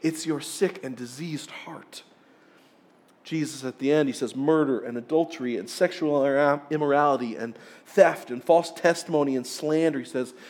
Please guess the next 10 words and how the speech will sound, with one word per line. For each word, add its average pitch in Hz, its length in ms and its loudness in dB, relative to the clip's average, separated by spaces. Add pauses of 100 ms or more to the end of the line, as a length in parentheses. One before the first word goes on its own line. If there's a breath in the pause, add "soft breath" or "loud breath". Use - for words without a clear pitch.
(260 loud breath)
"these 208 440 0
are 147 280 0
all 165 280 4
heart 196 420 -2
problems 90 800 -8 (440 soft breath)
long 175 320 -6
before 131 360 -6
they're 110 160 -6
behavior 104 640 -16
problems." - 680 -20